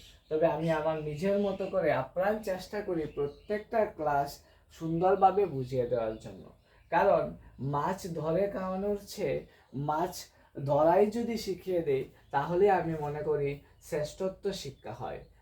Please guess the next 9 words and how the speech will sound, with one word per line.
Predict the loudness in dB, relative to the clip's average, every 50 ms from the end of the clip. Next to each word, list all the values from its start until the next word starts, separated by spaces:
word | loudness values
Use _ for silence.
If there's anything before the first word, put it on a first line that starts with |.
| _ -4
তাই | 0 0
আমি | 0 0 0 -4
চেষ্টা | -4 -2 -4 -4 -4 -2 0 0 0
করি | 4 4 4 4 4 2 0 -6 -16 -20 -16 -4
প্রথম | -2 -2 -2 0 0 0 0 0 0
থেকে | 0 -2 -2 -2 -2 -4
সবটাই | -4 -4 -6 -6 -4 -4 -2 0 0
বুঝিয়ে | 0 0 -2 -2 -2 -2 -2 -2
দেওয়ার। | 0 0 -2 -2 -2 -4